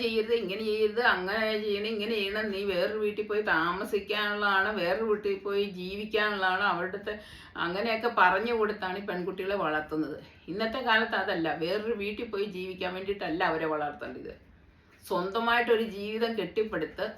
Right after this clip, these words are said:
സ്വന്തമായിട്ടൊരു കുടുംബത്തില് അവരുടേതായ സ്വാതന്ത്ര്യത്തിൽ ജീവിക്കാൻ വേണ്ടിയിട്ടാണ് നമ്മളവരെ പ്രാപ്തരാക്കേണ്ടത്. സ്വന്തം കാലിൽ നിന്ന് സ്വന്തമായിട്ട് എങ്ങനെ ജീവിച്ചു പോകാന്നുള്ള കാര്യങ്ങളിലാണ് നമ്മൾ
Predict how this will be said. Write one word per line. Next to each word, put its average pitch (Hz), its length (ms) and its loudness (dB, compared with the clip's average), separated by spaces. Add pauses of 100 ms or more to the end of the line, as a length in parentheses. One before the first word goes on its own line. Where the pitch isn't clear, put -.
സ്വന്തമായിട്ടൊരു 214 800 2
കുടുംബത്തില് 185 560 -2 (800)
അവരുടേതായ 208 580 2 (140)
സ്വാതന്ത്ര്യത്തിൽ 208 880 2
ജീവിക്കാൻ 180 380 -2 (100)
വേണ്ടിയിട്ടാണ് 165 560 -2 (340)
നമ്മളവരെ 165 480 -2 (420)
പ്രാപ്തരാക്കേണ്ടത്. 156 840 2 (260)
സ്വന്തം 196 400 0
കാലിൽ 180 360 4
നിന്ന് 160 220 2 (300)
സ്വന്തമായിട്ട് 196 680 0 (120)
എങ്ങനെ 180 320 -2
ജീവിച്ചു 175 380 -4
പോകാന്നുള്ള 165 500 -4
കാര്യങ്ങളിലാണ് 156 680 -2 (580)
നമ്മൾ 160 220 0